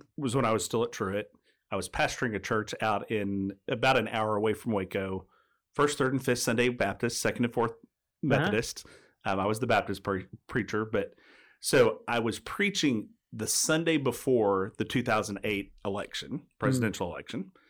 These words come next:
Speaker 1: but I was gonna be guest preaching somewhere the following Sunday.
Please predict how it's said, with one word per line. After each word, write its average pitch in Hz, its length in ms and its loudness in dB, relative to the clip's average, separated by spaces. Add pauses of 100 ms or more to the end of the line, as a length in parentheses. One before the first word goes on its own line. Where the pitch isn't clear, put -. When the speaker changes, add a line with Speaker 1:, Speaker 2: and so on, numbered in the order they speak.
(420)
Speaker 1:
but 123 120 4
I 123 40 4
was 120 140 2
gonna 120 140 -2
be 104 80 -2
guest 131 400 0
preaching 110 420 -2
somewhere 101 480 0
the 104 160 -2
following 110 540 4
Sunday. - 480 -8